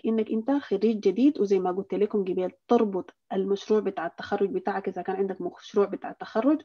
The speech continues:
اربطه بالوظيفة اللي أنت مقدم لها بقدر الإمكان. في بعض الأحيان قد تكون صعبة، لكن إذا قدرت بقدر الإمكان تربطه بالوظيفة اللي أنت مقدم لها دي، حاول تربطه. ديل الحاجتين اللي بيفيدوك في ال-، الوظيفة بتاعتك.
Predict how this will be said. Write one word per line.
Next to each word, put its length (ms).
اربطه 320
بالوظيفة 480
اللي 100
أنت 120
مقدم 380
لها 160
بقدر 340
الإمكان. 540
في 60
بعض 260
الأحيان 640
قد 140
تكون 300
صعبة، 340
لكن 320
إذا 220
قدرت 440
بقدر 340
الإمكان 460
تربطه 420
بالوظيفة 440
اللي 100
أنت 100
مقدم 380
لها 200
دي، 220
حاول 340
تربطه. 480
ديل 160
الحاجتين 520
اللي 120
بيفيدوك 520
في 340
ال-، 280
الوظيفة 480
بتاعتك. 420